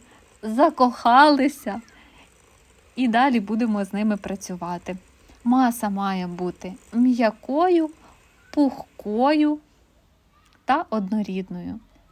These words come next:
Коли наше тісто готове, можна переходити до того, щоб додавати ягоди. З приводу ягід, можна використовувати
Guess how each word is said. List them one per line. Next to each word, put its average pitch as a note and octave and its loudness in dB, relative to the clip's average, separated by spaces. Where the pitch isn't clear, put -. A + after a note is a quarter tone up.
Коли C4+ 2
наше G3+ -6
тісто - -10
готове, D4+ -2
можна A#3 0
переходити F#3+ -8
до G3 -8
того, D4+ 0
щоб E4 -8
додавати G3+ -8
ягоди. E3+ -8
З - -20
приводу D4 0
ягід, F#3+ -4
можна C4 0
використовувати G3 -8